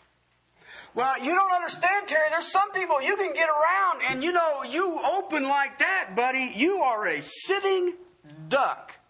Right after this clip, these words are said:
You betcha. You betcha.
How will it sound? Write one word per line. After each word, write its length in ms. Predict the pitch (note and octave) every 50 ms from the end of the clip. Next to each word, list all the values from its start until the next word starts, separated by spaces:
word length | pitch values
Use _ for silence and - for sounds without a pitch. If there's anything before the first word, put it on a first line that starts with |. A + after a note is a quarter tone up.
| _ _ _ _ _ _ _ _ _ _ - _ _ _ _ _ _ _ _ _ _ _ _ _ _ _ _
You 140 | A#2 C3 B2+
betcha. 420 | C3+ D#3 E3 D#3+ - - G#2+ F#2 - - _ _ _ _ _ _ _ _ _ _ _ _ _ _ _ _ _ _ _ _ _ _ _ _ _ _ _ _ -
You 180 | A#2 C3 C#3+
betcha. 520 | C#3 D3 D3 D#3 D3+ D3+ - - A2 F#2